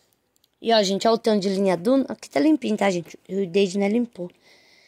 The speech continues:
E aí eu vou guardar junto com as outras linhas, gente. Eu vou pegar um dia firme e fazer muitas florzinhas pra aplicação em tapetes. E também,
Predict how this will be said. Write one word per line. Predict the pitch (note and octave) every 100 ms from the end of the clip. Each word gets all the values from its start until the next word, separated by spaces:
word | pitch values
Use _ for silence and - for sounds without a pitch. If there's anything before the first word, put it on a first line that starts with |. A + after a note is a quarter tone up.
| _ _ _ _ _
E | - G#3+
aí | G#3+
eu | A3
vou | A3+
guardar | A3+ A#3 A3+ A#3+
junto | A3 B3+
com | -
as | A3+
outras | A3+ A3 G#3
linhas, | G3+ D4+ C#4
gente. | G3 F#3+
Eu |
vou | F#3
pegar | G#3 C4 A#3+ G#3 A#3
um | A#3+
dia | G3 A3
firme | - - C#4+ B3+
e | -
fazer | - G#3+ G3+ A3+
muitas | A3+ B3 C4+ C4+
florzinhas | - C#4 C#4 C4 F3+ A3 A3 _ _ _ _ _ _
pra | - G3+
aplicação | G3+ F#3+ G3+ F#3+ -
em | G#3
tapetes. | G#3 A#3 - C#4 D4+ - - - - - - - - _ - _
E | B3 A#3+
também, | A#3 C4+ B3 A#3 B3 C4+